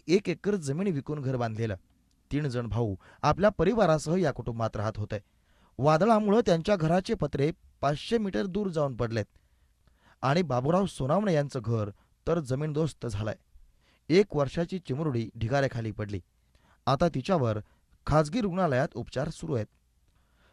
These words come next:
धारवाडी आणि परिसरात गुरुवारी वादळी वाऱ्यासह पाऊस झाला.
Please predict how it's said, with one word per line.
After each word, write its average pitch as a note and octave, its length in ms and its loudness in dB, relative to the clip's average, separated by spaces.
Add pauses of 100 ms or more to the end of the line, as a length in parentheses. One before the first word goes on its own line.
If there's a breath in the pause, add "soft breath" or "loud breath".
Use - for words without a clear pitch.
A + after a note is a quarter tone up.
(100)
धारवाडी A3+ 480 8
आणि G#3+ 180 4
परिसरात F3+ 500 0
गुरुवारी E3 420 2
वादळी D3+ 380 0
वाऱ्यासह D#3 520 0
पाऊस A2 260 -4
झाला. G#2 200 -2